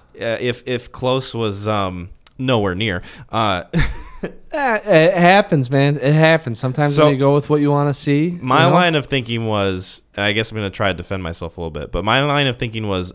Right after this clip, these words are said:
Speaker 1: I chose movies that, uh, I wanted to see win.
Speaker 2: Mm-hmm.
Speaker 1: M-, less like, like, less than, like, movies that I thought was, like, 'cause I knew they were gonna give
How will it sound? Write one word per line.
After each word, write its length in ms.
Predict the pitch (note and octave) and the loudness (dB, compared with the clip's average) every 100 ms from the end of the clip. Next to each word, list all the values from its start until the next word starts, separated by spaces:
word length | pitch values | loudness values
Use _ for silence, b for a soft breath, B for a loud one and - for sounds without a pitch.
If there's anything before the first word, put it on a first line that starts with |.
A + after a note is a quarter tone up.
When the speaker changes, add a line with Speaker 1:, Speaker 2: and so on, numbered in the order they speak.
| - | -8
Speaker 1:
I 140 | F#2+ | -8
chose 420 | G2 - A#2+ A2 G2+ | -8 -6 -4 -4 -4
movies 420 | G2 G2+ G2 F#2 | -6 -4 -6 -4
that, 400 | F#2 F2 E2 _ _ _ _ C3 | -2 -2 -4 _ _ _ _ -2
uh, 240 | A2 F#2+ | 0 0
I 160 | G2 G#2+ | 0 -2
wanted 480 | F2+ F2 F2 G#2+ A2+ | -2 -6 -4 -4 -6
to 100 | A#2 | -10
see 220 | - B2 | -8 -6
win. 360 | B2+ C3+ C#3 - _ C3 | -4 -4 -6 -12 _ 0
Speaker 2:
Mm-hmm. 240 | B2+ C#3 C#3 _ - G2 F#2+ - A2+ | 2 2 -2 _ -18 -14 -14 -12 -8
Speaker 1:
M-, 240 | A2 G#2 | -6 -2
less 240 | G#2 F#2+ | -2 -2
like, 220 | G2 F#2+ F2+ | -2 -4 -4
like, 280 | G2 F#2+ E2+ b b b | -6 -6 -6 b b b
less 320 | A2 B2 A#2+ | 0 0 2
than, 140 | - A#2 | 0 -2
like, 180 | A2 G2+ | -2 -2
movies 320 | G#2 G2+ G2 | -2 -2 -2
that 120 | G2 | -2
I 160 | F2 F2+ | -2 -2
thought 200 | F#2+ F2 | -2 -4
was, 160 | F2 | -6
like, 140 | D#2+ b b b b _ _ - | -12 b b b b _ _ 0
'cause 160 | D3 | 4
I 120 | E3 | 4
knew 320 | D#3+ D3+ D#3 D3+ | 2 2 2 4
they 140 | C#3+ | 4
were 120 | B2+ | 4
gonna 240 | A2+ A2+ G#2 | 2 0 0
give 560 | G#2 G2+ F#2+ - - | 2 2 2 -4 -14